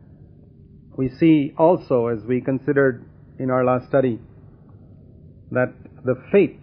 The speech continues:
of these men was manifested in their persistence. And faith is always manifested in persistence to get through to Jesus at any cost. And one encouraging thing we see here is that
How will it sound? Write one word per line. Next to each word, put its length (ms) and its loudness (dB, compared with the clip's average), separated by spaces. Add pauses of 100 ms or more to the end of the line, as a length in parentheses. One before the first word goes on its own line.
(180)
of 180 0
these 280 -2
men 440 -4 (680)
was 180 -10
manifested 560 -2
in 120 -2
their 140 0
persistence. 640 -8 (1040)
And 220 -10
faith 260 4
is 100 0
always 460 4
manifested 580 -4
in 160 -4
persistence 640 -6
to 80 -6
get 260 0
through 160 0
to 80 -2
Jesus 440 -6
at 100 -8 (180)
any 220 2
cost. 420 -8 (2500)
And 160 0
one 140 6
encouraging 500 2
thing 180 0
we 140 0
see 200 -4
here 280 0
is 180 -6
that 220 0